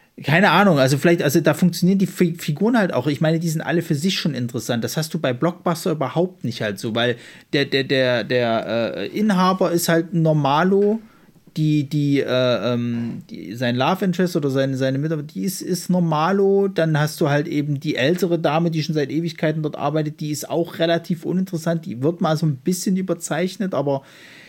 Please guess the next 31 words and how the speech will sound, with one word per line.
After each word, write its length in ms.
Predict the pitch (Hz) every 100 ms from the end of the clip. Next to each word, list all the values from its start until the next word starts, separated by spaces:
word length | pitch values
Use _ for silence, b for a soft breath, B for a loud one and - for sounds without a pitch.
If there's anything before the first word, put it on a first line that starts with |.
| B B -
da 100 | 135
bleibt 400 | - 156 160 -
nicht 180 | 175 -
viel 140 | 170
hängen. 400 | 135 143 196 226
Dann 180 | 185 147
hast 220 | 151 -
du 60 | -
irgendwie 400 | 151 160 156 160
noch 200 | 156 -
ein 180 | 147
Mädel, 280 | 143 165 190
die 140 | 185 185
damit 300 | 175 175 175
arbeitet, 500 | 131 170 175 180 160
die 80 | 147
so 80 |
ein 80 | 147
bisschen 260 | 143 151 156
verschüchtert 560 | 160 151 220 214 180
sein 240 | 180 170 170
soll 220 | 170 175
und, 240 | 160 160
und, 180 | 156 147
und, 160 | 151 139
äh, 260 | 139 92 131
so 120 | 147
als 200 | 127 135
übelster 400 | 160 156 160 151
Sparfuchs 560 | - 139 170 190 175 -
dargestellt. 300 | 160 156